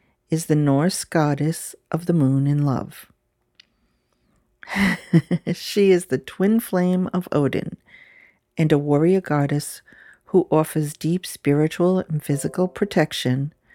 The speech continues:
to those who call on her. She will stand before you with her shield and spear,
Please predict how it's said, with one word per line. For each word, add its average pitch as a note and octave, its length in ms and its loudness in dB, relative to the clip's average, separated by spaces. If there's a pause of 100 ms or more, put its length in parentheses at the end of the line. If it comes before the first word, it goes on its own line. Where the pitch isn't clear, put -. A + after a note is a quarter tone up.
(280)
to E3 120 0
those D#3+ 420 4
who G3 100 0
call F3 340 0
on C3+ 180 0
her. - 300 -14 (1300)
She - 240 0
will E3+ 140 2
stand D#3 500 2
before E3+ 460 2
you E3+ 540 0
with D#3 240 -2
her D3 120 -4
shield C#3+ 600 -2
and F#3 180 2
spear, C3 540 -4